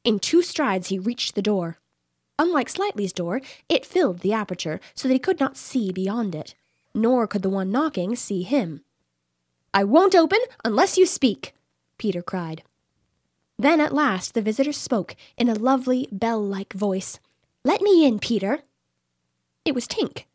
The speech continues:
and quickly he unbarred to her. She flew in excitedly, her face flushed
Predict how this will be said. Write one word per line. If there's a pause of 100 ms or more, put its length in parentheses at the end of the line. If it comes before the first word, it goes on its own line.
(360)
and
quickly
he
unbarred
to
her. (640)
She
flew
in
excitedly, (140)
her
face
flushed